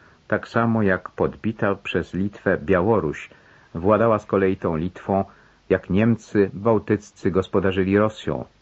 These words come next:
jak ludzie z Litwy i Ukrainy rządzili Rzeczą Pospolitą Szlachecką. Zorganizowali jej zamorskie imperium,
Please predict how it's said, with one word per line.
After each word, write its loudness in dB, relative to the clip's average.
jak 0
ludzie 2
z -12
Litwy -4
i 4
Ukrainy 0
rządzili 0
Rzeczą 0
Pospolitą -2
Szlachecką. -6
Zorganizowali 2
jej 2
zamorskie -2
imperium, -4